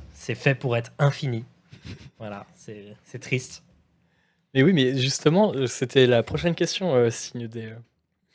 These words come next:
Speaker 1: Voilà, maintenant,
Speaker 2: <laughs>
Speaker 1: t'as, t'as, t'as vu, je, je, je suis un mec, je, je suis dans ton, je suis dans ton mind.
Speaker 2: Oui, parce qu'il y a,
Speaker 1: Incroyable.
Speaker 2: euh, il y avait, euh, c'était à ce, au moment de, de Signe D, t'étais à cinq cents abonnés.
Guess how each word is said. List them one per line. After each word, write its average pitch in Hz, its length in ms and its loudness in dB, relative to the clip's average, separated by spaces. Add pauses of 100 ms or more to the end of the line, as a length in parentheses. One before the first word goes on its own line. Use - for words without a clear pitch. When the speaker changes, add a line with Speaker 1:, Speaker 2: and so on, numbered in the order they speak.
(160)
Speaker 1:
Voilà, 165 260 2
maintenant, 139 160 -4
Speaker 2:
<laughs> 135 380 4
Speaker 1:
t'as, - 60 8 (220)
t'as, - 100 8 (440)
t'as 135 100 -2
vu, 190 140 2
je, 160 220 -2
je, - 180 -8
je - 20 -14
suis - 140 -4
un 147 80 2
mec, 165 180 -2
je, - 180 -10
je - 80 -14
suis 143 100 -10
dans 139 140 -4
ton, 139 220 -6
je - 60 -10
suis - 80 -12
dans 139 100 -6
ton 131 180 -6
mind. 180 600 -2
Speaker 2:
Oui, - 400 2
parce - 80 -2
qu'il - 100 8
y 180 40 2
a, 190 40 -4
Speaker 1:
Incroyable. 170 360 0
Speaker 2:
euh, 135 100 2
il 151 80 -4
y 147 40 10
avait, 139 220 6
euh, 131 240 2 (400)
c'était 147 280 -8
à 143 120 6
ce, - 120 -2
au 139 200 4
moment 190 400 6 (100)
de, 131 460 4 (460)
de 131 240 6
Signe 147 380 4
D, 151 280 4 (480)
t'étais 131 240 0
à 120 60 6
cinq - 200 0
cents 156 480 2
abonnés. 120 300 0